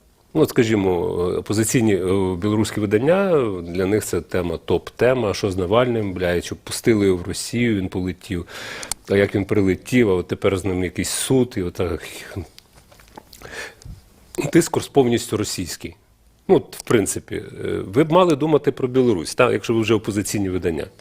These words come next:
Ні, Навальний, Навальний, Навальний, вздрачньом, вздрачньом, вздрачньом. Я, е, <clears throat> вчора теж, е, по, по вихідних, коли мені нема що робити, та, в мене, м, збільшена активність в Фейсбуці. Так от, я написав, звісно, пост про,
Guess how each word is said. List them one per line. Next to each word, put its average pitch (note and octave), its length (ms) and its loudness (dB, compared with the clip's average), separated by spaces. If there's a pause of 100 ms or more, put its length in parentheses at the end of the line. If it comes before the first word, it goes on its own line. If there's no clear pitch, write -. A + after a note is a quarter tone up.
Ні, G#2+ 320 4
Навальний, F#2+ 440 2
Навальний, F2+ 380 2
Навальний, F2+ 400 0 (520)
вздрачньом, A2 600 2
вздрачньом, G#2+ 460 0
вздрачньом. F#2 560 -6 (600)
Я, F3 360 4
е, B2+ 220 0 (180)
<clears throat> - 0 - (160)
вчора B2 320 0
теж, - 320 0
е, G2+ 180 -2 (1600)
по, - 140 -4
по A2 220 2
вихідних, B2 400 2
коли A#2+ 140 0
мені G#2+ 180 0
нема G#2+ 160 0
що - 140 -4
робити, G#2 320 -2
та, F#2+ 160 2
в D#2+ 80 0
мене, F2 180 -2
м, F2 140 -4 (840)
збільшена G2+ 480 2
активність F#2 420 0
в - 20 -12
Фейсбуці. F#2 560 -4
Так - 200 2
от, B2 180 0
я E3 180 6
написав, G3+ 500 4
звісно, B2+ 360 -4
пост - 420 -4
про, A2 300 6